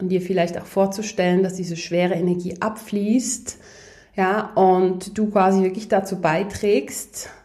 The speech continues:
ja, diese Energien zu reinigen, die jetzt gerade im Feld sind. Ja, und dann kannst du auch, wenn du es möchtest, ich sag mal, die Schwere aus dir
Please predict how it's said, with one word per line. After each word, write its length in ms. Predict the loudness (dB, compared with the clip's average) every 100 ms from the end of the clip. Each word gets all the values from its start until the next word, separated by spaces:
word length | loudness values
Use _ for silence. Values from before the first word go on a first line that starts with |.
| _
ja, 220 | -2 -2 0
diese 260 | 2 2
Energien 720 | 2 4 6 6 4 4 4
zu 160 | 4 -2
reinigen, 760 | 0 4 6 6 6 4 4
die 100 | 4
jetzt 240 | 2 0 -6
gerade 480 | -6 0 0 2 2
im 220 | 0 -6
Feld 440 | -2 0 0 -2
sind. 580 | -6 -6 -6 -10 -16 -20 _ _ _ _ _ -20 -20 _ _ _
Ja, 260 | -8 -8 -6
und 240 | -2 0
dann 300 | 2 2 0
kannst 420 | -2 -2 -2 -2 -2
du 60 |
auch, 400 | 2 4 4 2
wenn 160 | -4 -2
du 60 |
es 140 | -2 0
möchtest, 800 | 2 2 2 0 0 -4 -14 -10
ich 120 | -8 -4
sag 200 | -4 0
mal, 180 | 0
die 160 | 0 -4
Schwere 580 | -2 4 4 4 0 0
aus 260 | -2 -2
dir 260 | -4 -4